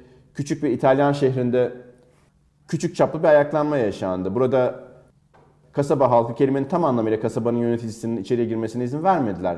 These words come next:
İtalya'da bir türlü merkezleşemedi. Bu merkezleşemeyen şehir devletleri geleneği burada Rönesans'ın kalbiydi. İtalya birleşemiyor.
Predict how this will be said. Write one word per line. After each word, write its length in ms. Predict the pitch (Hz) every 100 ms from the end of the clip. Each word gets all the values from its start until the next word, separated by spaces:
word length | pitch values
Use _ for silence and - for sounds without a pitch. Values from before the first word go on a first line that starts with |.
| -
İtalya'da 440 | - 127 113 120
bir 80 | 143
türlü 180 | 127 131
merkezleşemedi. 760 | 127 127 123 131 120 95 85 - - _ _ _ _ _ _ _ _ _ _
Bu 100 | 175
merkezleşemeyen 840 | 196 185 180 185 180 185 240 202 151
şehir 380 | 147 156 180 147
devletleri 440 | 139 131 135 123
geleneği 580 | 117 117 117 120 160 - - -
burada 300 | 131 160 147
Rönesans'ın 500 | 127 131 127 117 135
kalbiydi. 540 | 123 147 143 143 113 95
İtalya 400 | 107 120 110 123
birleşemiyor. 580 | 151 147 151 120 92